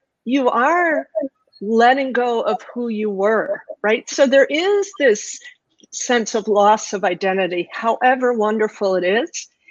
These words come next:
and you're embracing this new identity. So that's a great example of that transitional space. But in terms of how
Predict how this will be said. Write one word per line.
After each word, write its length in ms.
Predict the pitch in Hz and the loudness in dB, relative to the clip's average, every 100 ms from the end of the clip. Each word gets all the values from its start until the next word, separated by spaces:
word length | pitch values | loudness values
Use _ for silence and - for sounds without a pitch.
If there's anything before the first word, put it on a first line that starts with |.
| _ - | _ 0
and 400 | 247 294 294 233 | 2 4 2 0
you're 300 | 247 208 202 | 2 2 0
embracing 640 | 220 202 208 202 202 214 196 | -4 -2 0 0 -2 -6 -4
this 260 | 196 - | -6 -6
new 220 | 196 196 185 | -4 -2 -2
identity. 680 | 175 175 165 165 185 175 - | -4 -4 -4 -4 -4 -4 -4
So 340 | - 247 233 - - - | 0 4 4 2 -6 0
that's 220 | 269 294 | 0 2
a 60 | 285 | 0
great 400 | 202 220 240 254 | 4 6 6 4
example 840 | 202 247 220 220 208 180 180 - | 0 -2 -2 -2 0 2 0 -2
of 420 | 214 220 208 208 185 _ _ - | 0 0 0 -4 -12 _ _ -2
that 200 | 208 - | -2 -2
transitional 840 | - 220 214 196 214 - 208 185 | -6 -4 -4 -2 -2 -2 -4 -2
space. 800 | 180 - 196 175 - - - - _ _ _ - | -4 -4 -2 -2 -4 -14 -14 -18 _ _ _ 0
But 140 | 302 | 0
in 140 | - 285 | 0 -4
terms 420 | - 466 494 - | 0 2 2 0
of 160 | 370 294 - | -2 -4 -6
how 500 | - 277 269 269 | 0 4 4 2